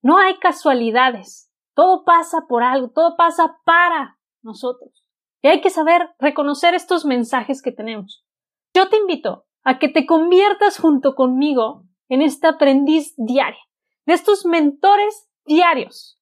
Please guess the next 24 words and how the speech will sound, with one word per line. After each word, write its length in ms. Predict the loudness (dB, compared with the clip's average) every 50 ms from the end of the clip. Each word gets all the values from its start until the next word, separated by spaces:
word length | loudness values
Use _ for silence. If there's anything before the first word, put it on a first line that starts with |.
| _ _ _
que 120 | -8 -6
tienen 360 | -4 -4 -2 -2 -2 -4 -4 -2
muchísimo 840 | 2 2 2 2 2 2 0 0 0 0 -6 -6 -4 -6 -6 -8 -12 _ _
que 100 | 0 2
aportarnos, 920 | 2 2 0 -2 -4 -4 -2 0 0 0 0 -2 -8 -12 -16 -20 -20 _ _ _ _ _ _ _ _
pero 280 | -2 -2 -2 -6 -6
que 100 | -8 -6
los 180 | -6 -6 -6 -8
tomamos 320 | -6 -4 -4 -4 -4 -4
por 180 | -4 -6 -6 -4
sentado 420 | -4 -6 -4 0 2 2 2 2
porque 200 | 0 -4 -2 0
vamos 320 | 0 0 -2 -4 -8 -10 -6 -2
en 80 | 0
nuestro 280 | 0 0 0 -2 -4 -2
caminito 480 | 0 0 0 0 -2 -4 -4 -6 -4 0
diario, 260 | 0 0 0 0 -2
nuestra 300 | -4 -4 -2 -2 -2 -2
rutina, 560 | -2 -4 -6 -4 -4 -2 -2 -2 -2 -4 -6 -10 _ _ _
con 140 | 0 2
la 100 | 2 4
vista 260 | 2 2 0 0 0 0
al 100 | 0 0
frente, 680 | -2 0 0 0 0 0 -4 -4 -4 -4 -4 -8 _